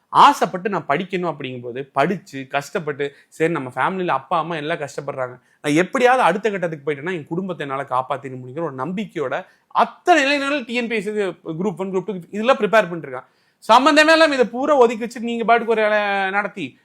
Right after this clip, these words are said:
அதுல போட்டா எப்படி? அதே மாதிரி இப்போ பேராசிரியர்களோ இதோ எடுக்கிறதுக்கு ஒரு எக்ஸாம் நடத்தி போட்டதுல கூட ஐயாயிரம், ஆறாயிரம் பேர் எழுதுனதுல அவர் சொல்றாரு, "எனக்கு கூப்பிட்டு டீடைல்ஸ் WhatsApp அனுப்பிக்கிறனால இந்த இன்டர்வியூ முடிஞ்சு உங்களால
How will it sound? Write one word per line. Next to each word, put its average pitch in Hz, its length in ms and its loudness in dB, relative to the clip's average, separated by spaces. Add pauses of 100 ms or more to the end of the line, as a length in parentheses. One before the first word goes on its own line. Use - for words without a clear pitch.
(120)
அதுல 202 400 2 (180)
போட்டா - 260 -14
எப்படி? 151 420 -10 (180)
அதே 220 220 6
மாதிரி 247 180 0
இப்போ 185 320 -4
பேராசிரியர்களோ 196 1400 2
இதோ 185 160 -2
எடுக்கிறதுக்கு 170 380 -4
ஒரு 151 260 -2
எக்ஸாம் 160 220 -4
நடத்தி 151 260 -8
போட்டதுல 135 380 -6
கூட 120 260 -6
ஐயாயிரம், 160 420 2
ஆறாயிரம் 147 320 2
பேர் 175 200 -4
எழுதுனதுல 135 580 -6 (260)
அவர் 147 300 2
சொல்றாரு, 190 320 0
"எனக்கு 143 180 -6
கூப்பிட்டு - 460 -10
டீடைல்ஸ் 220 360 -4
WhatsApp 175 320 -2
அனுப்பிக்கிறனால 160 540 -6
இந்த 156 40 -2
இன்டர்வியூ 180 240 -6
முடிஞ்சு 170 240 -8
உங்களால 156 200 -6